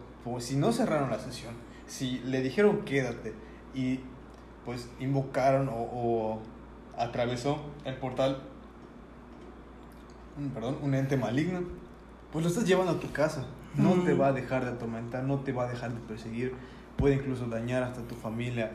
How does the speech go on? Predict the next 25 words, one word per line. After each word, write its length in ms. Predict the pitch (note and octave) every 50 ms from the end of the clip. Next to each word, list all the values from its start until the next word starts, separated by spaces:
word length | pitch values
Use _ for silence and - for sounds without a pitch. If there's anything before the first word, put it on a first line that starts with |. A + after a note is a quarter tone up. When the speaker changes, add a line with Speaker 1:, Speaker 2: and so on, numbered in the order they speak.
| G#2+
Speaker 1:
o 80 | A2 A#2
el 60 | A2+ A2
resto 420 | A#2 B2 B2 A#2+ A#2+ A#2+ A2+ G#2+
de, 240 | G#2 G2+ G2+ - - - - - - - - - - - - B2
de 100 | A#2 A#2
personas 440 | A#2 A#2 A#2 - C#3+ C3+ B2+ A#2
que 80 | A#2 A#2
estén 260 | A2 - C3 B2+ B2+ A#2+ - - - -
alrededor 540 | A2 A2+ A#2+ B2 B2 A#2+ A#2+ A#2+ A#2+ A#2
de 80 | A#2 A#2
ti. 240 | A#2 - C3 C3 C3 - - - - - - - - - - - - - - - - - - - - - - - - - - - - - - - - - -
Y 360 | - C3+ C3 B2+ C3+ C3 B2+ - - - - - - - - - - - - - - - - - - - - - -
si 140 | - C#3+
se 140 | B2+ B2+ B2+ B2
quiere, 480 | - F3 F3+ F#3+ F#3+ D#3+ C3 A#2+ A#2+
este, 520 | A#2 - - - A#2+ A#2 A2+ A2 A2 A2 A2 A2+ - - - - - - - - - - - - - - - - - - - - - -
deshacer 440 | C#3+ C#3 C#3 C#3 - D3+ D3 C#3+ C3+
de, 260 | C3 B2 A#2+ A#2 A#2
del 200 | A#2 A#2+ A2+ -
tablero, 420 | - G#2+ A2 A#2 C3 D3+ F3 F3 - - - - - - - - - - - - - - - - - - - - -
se 100 | - D3+
sugiere 580 | C#3 C#3+ C#3 - D#3+ F3 F3+ F#3 F3+ F3+ - - -
enterrarlo. 600 | A2+ A#2 A#2 - A#2 B2 D3 D3+ C#3+ C3+ B2+ B2 - - - - - - - - - - - - - - - - -
Pero 160 | - C3 B2+ C3
enterrarlo, 640 | B2+ - - C3+ B2+ C3 D#3 F3+ F3+ D3 B2+ -